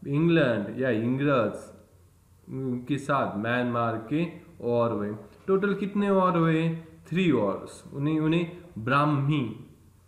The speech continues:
युद्ध, मराठीमध्ये काय म्हणायचं? ब्राह्मी। तीन युद्ध झाले, ब्राह्मी तीन युद्ध। English में कहा जाएगा First Anglo Burma और second Anglo Burma और and third Anglo Burma और।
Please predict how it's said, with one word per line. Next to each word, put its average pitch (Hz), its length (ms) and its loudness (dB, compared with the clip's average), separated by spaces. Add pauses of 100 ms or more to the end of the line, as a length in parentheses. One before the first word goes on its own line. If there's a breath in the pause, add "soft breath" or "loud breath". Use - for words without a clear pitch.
(540)
युद्ध, 151 300 2
मराठीमध्ये 117 760 -2
काय 135 100 -4
म्हणायचं? 139 440 -2 (300)
ब्राह्मी। 120 300 0
तीन 202 260 0
युद्ध 147 340 2
झाले, 113 220 2
ब्राह्मी 120 500 0
तीन 175 200 0
युद्ध। 110 380 -4
English 131 400 -2
में 135 140 -2
कहा 131 160 2
जाएगा 135 280 0 (380 loud breath)
First 214 260 4
Anglo 165 320 4
Burma 147 460 2 (340)
और 147 240 2
second 170 380 0
Anglo 156 300 2
Burma 131 400 0
और 143 480 0
and 151 80 -2
third 160 380 0 (840 loud breath)
Anglo 151 320 2
Burma 123 380 2 (340)
और। 135 400 -2